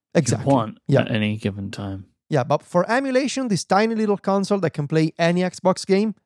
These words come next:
Speaker 1: incredible. There's some downsides, but overall, I'm having a really good time. And I mean, I played seven hours of Final Fantasy thirteen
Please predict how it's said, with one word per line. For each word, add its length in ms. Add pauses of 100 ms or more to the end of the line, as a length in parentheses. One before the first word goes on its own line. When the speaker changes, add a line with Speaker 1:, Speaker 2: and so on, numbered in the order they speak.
(120)
Speaker 1:
incredible. 600 (220)
There's 200
some 260
downsides, 640 (340)
but 280 (200)
overall, 560 (400)
I'm 140
having 220
a 80
really 200
good 180
time. 260
And 120
I 20
mean, 160
I 80
played 300
seven 360
hours 320
of 120
Final 240
Fantasy 320
thirteen 680